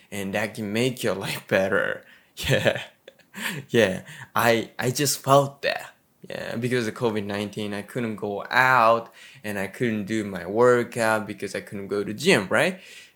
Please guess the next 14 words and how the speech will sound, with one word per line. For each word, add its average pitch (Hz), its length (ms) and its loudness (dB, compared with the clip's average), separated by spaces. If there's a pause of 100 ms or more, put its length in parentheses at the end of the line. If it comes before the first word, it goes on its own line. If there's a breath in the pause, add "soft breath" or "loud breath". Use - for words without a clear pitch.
(100)
If 139 180 -8
you 151 120 0
feel 147 360 0
like 120 300 0
that 120 320 4
way, 104 420 -2
like, 95 360 -4
you, 107 240 -6
you, 107 420 -8
you're 104 240 -6
not 101 320 -6
energized, 104 1000 -2 (420 soft breath)
or, 90 500 -4
uh, 62 440 -10